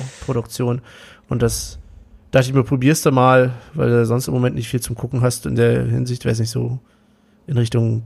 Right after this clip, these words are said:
Comedy oder ähnliches, finde ich, gibt's im Moment wenig, was man überhaupt gucken kann.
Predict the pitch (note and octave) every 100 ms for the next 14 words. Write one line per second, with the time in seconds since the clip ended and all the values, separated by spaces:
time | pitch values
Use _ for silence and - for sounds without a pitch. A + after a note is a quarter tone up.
0 | - C3 C3 B2+ B2 B2+ B2 B2 A2+ A2
1 | A2 - - B2 A#2 - - A#2+ A2+ A#2+
2 | - A#2 A2+ A#2 A2+ A#2+ A2+ - A#2+ A#2+
3 | A2+ A#2+ - C3+ B2+ B2 A2+